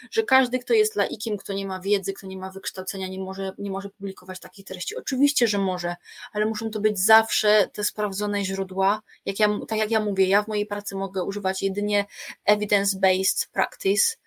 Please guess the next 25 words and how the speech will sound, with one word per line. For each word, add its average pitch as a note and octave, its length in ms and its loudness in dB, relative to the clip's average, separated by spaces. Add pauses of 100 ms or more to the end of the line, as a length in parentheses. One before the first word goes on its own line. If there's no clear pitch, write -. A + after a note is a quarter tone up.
(120)
czyli G3+ 220 -4
takiej G3+ 320 2
praktyki, G#3 520 -4
która G3 380 2 (260)
ma G3 260 4
jakieś F#3+ 320 -2
dowody F#3 440 2
naukowe F3+ 600 -2
idące F#3 440 -4
za F#3+ 100 -2
tym, F#3 220 -8
że F#3+ 120 -4
to G3+ 200 0
działa, F3+ 380 2
że F#3 100 -6
to G3 100 -4
jest F#3+ 180 2
skutecznie, F#3+ 680 -2
a F#3+ 80 -6
nie G3 140 -2
są F#3 180 -4
to G3 120 -6
jakieś, F#3 340 -6
wiesz, F#3 220 -8
wymysły. G#3+ 680 2